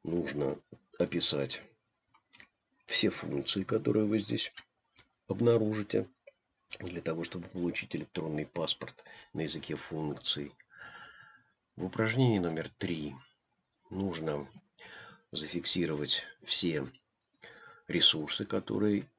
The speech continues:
понадобились для создания этого изобретения.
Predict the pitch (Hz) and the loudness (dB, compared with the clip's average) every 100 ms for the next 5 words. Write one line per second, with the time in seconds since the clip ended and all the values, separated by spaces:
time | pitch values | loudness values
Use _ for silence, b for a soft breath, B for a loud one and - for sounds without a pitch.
0 | _ - 107 107 98 92 98 95 - - | _ -2 2 2 2 2 0 0 -4 -6
1 | - 95 98 98 - - 95 101 101 95 | -2 2 2 0 -2 -2 0 0 0 2
2 | 92 95 92 92 90 90 90 87 87 87 | 2 0 -2 -4 -2 0 -2 -2 -4 -6
3 | 87 - 87 85 82 82 | -8 -2 0 0 -2 -6